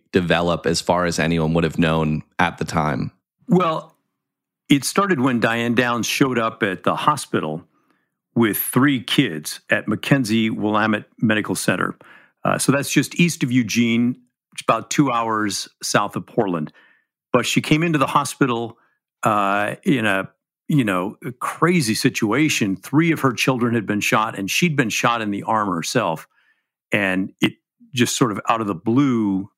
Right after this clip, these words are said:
Speaker 2: seemed to be this incredible tragedy.
Speaker 1: And what is it exactly that she is saying happened to them?
Speaker 2: She said that she and her kids were out on kind of a deserted, uh, road out in the country,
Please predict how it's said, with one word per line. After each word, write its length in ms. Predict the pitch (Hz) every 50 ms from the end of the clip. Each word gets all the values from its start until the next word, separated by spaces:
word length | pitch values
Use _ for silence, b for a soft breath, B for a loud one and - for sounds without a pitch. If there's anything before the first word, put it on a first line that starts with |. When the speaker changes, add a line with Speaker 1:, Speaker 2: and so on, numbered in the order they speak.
| _ _ _ _ _ _
Speaker 2:
seemed 320 | - - - 131 120 107
to 40 | 104
be 200 | 92 104 101 95
this 260 | 87 98 90 - -
incredible 840 | 98 87 78 - - - - - 139 135 120 98 92 90 85 82 85 85
tragedy. 680 | - - - 104 104 123 127 110 - - - - _ _ _ _
Speaker 1:
And 140 | - 117 135
what 120 | 160 175 165
is 120 | 147 127
it 140 | 135 113 - - _ _
exactly 460 | - 107 101 95 104 95 101 101 104 98
that 180 | 90 95 80
she 240 | - - - 101 101
is 140 | 98 90 -
saying 500 | - - 98 92 90 90 85 87 87 85 -
happened 400 | - 92 104 120 - 85 76 -
to 80 | 85 64
them? 280 | 53 50 50 - 139 - _ _ _ _ _ _ _ _
Speaker 2:
She 180 | - - - 180
said 240 | 156 - 226 190
that 140 | 165 175 156
she 180 | - - 196 190
and 80 | 202
her 80 | 214 196
kids 300 | - - 170 156 131 120
were 120 | 131 131
out 200 | 127 131 135 139
on 300 | 131 127 127 123 123 117
kind 200 | - - 143 131
of 80 | 131 120
a 80 | 120 113
deserted, 800 | 101 123 113 107 95 110 135 143 143 139 143 135 120 120 123 - -
uh, 400 | - 113 107 107 101 101 101 - -
road 440 | - 110 117 120 123 127 127 131 123
out 220 | 113 110 120 -
in 60 | 131
the 60 | 123 117
country, 520 | - - 135 120 - - 110 107 120 -